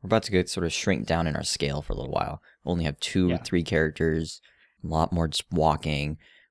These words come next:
Speaker 1: When people think about Lord of the Rings being walking, I think they're thinking a lot about, like, book one and book four here <laughs> are the ones I think they have in mind with
Speaker 2: Mm-hmm.
Speaker 1: that. Um, yeah, it's a shift. I think the only big thematic thing I was thinking about here is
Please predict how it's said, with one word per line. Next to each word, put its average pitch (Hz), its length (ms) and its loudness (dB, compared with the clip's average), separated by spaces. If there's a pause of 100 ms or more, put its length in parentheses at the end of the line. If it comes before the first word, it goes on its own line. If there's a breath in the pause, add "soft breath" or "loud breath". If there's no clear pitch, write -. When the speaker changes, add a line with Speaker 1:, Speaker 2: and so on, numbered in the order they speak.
Speaker 1:
When 85 100 -2
people 85 220 0
think 82 140 2
about 80 140 4
Lord 80 80 0
of 78 40 0
the 78 40 0
Rings 82 120 -2
being 80 160 -2
walking, 78 360 2
I 76 40 -2
think 78 140 -4
they're 73 80 -2
thinking 76 340 -4
a 73 60 -2
lot 71 80 -2
about, - 220 -6 (540)
like, - 200 -6
book - 180 -2
one 82 160 2
and 76 160 -2
book - 260 -4 (120)
four 85 180 0
here 78 240 6 (200)
<laughs> - 180 -2
are 101 100 6
the - 80 4
ones 104 260 4
I - 40 -14
think - 240 -10
they 85 80 0
have 80 100 0
in 78 80 -4
mind 80 300 -4 (680 loud breath)
with 76 160 -4
Speaker 2:
Mm-hmm. 80 140 0
Speaker 1:
that. - 260 -2
Um, 73 360 -6 (800)
yeah, 123 160 2 (160)
it's - 160 -10
a - 20 -2
shift. - 420 -2
I 110 100 4
think 156 280 0 (1120 loud breath)
the 110 480 4
only 135 200 2
big 82 160 0
thematic 80 400 4
thing 78 180 0
I 71 60 -2
was 76 100 -4
thinking 80 220 -4
about 80 140 -2
here 73 180 -2
is 69 280 -8